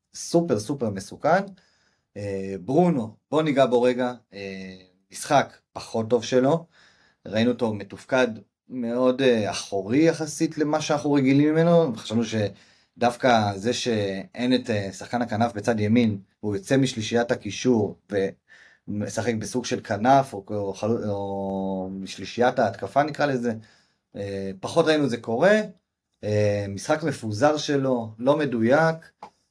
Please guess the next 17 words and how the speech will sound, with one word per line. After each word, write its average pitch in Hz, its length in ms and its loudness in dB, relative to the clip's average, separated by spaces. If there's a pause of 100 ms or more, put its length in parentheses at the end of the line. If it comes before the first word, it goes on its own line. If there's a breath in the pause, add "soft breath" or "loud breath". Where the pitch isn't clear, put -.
(140)
אה, 95 600 0 (480)
לא 143 200 2
הצטרף 156 400 -2
לרחבה, 123 800 0
לא 117 180 0
ניסה 123 400 0
לאיים, 120 460 2
אה, 113 300 4
יותר 110 220 2
מדי 113 280 2
מרחוק, 139 760 2 (580)
אה, 95 720 -4
משחק 175 460 0
פחות 147 380 0
טוב 113 160 0
של, 107 260 -4
אה, 95 340 -6